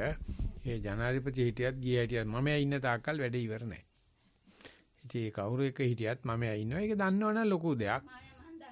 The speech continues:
ඔව්, ඉතින් ඒක දැනගෙන කරගෙන යන්න ඒක බොරුවක් නේ. එහෙම එකක් නෑ. ඉතින් ඒ නිසා ඒක තියෙනවා කියලා බලන්න. මම එක්ක ඉන්නවා, ජනාධිපතිත් ඉන්නවා, හිඟන්නත් ඉන්නවා, ගෑනුත් ඉන්නවා, පිරිමිත් ඉන්නවා. ඉතින් තියෙනවා කියලා බලන්න.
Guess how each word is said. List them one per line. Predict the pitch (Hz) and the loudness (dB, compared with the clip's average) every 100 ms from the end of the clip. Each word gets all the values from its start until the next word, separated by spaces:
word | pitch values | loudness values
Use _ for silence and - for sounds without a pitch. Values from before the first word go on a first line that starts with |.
| - | -12
ඔව්, | - - | -8 -8
ඉතින් | - - 135 | -10 -4 0
ඒක | 117 123 | 0 0
දැනගෙන | 139 110 123 135 156 | 0 2 0 0 0
කරගෙන | 190 156 139 139 | 0 0 2 2
යන්න | 123 127 156 | 2 2 2
ඒක | 175 139 139 170 | 2 2 2 0
බොරුවක් | 160 165 190 175 | 2 4 4 2
නේ. | 175 160 - _ - - _ _ | -2 -4 -8 _ -20 -20 _ _
එහෙම | 123 117 | -2 0
එකක් | 120 120 - | 0 -2 -2
නෑ. | 117 127 | -2 -2
ඉතින් | 165 156 | 0 0
ඒ | 139 | 0
නිසා | 127 170 | 0 0
ඒක | 151 160 | 0 -2
තියෙනවා | 139 156 170 180 | 4 6 6 6
කියලා | 170 180 | 4 4
බලන්න. | 143 127 113 | 4 2 0
මම | 113 123 | -2 0
එක්ක | 123 131 | -2 -2
ඉන්නවා, | 113 104 95 123 | -2 -2 -4 -4
ජනාධිපතිත් | 123 117 120 120 120 117 - | -4 -2 -2 -2 -4 -6 -4
ඉන්නවා, | 104 92 120 | -4 -4 -4
හිඟන්නත් | 117 113 117 120 120 - | -2 0 0 0 -2 -4
ඉන්නවා, | 113 92 107 | -6 -4 -6
ගෑනුත් | 113 117 123 120 | -4 -2 -4 -6
ඉන්නවා, | 117 120 135 | -6 -6 -2
පිරිමිත් | 127 127 120 | -2 -2 0
ඉන්නවා. | 147 | 0
ඉතින් | 156 165 139 | 0 -2 4
තියෙනවා | 160 170 175 | 8 8 6
කියලා | 175 151 | 4 6
බලන්න. | 139 110 | 6 4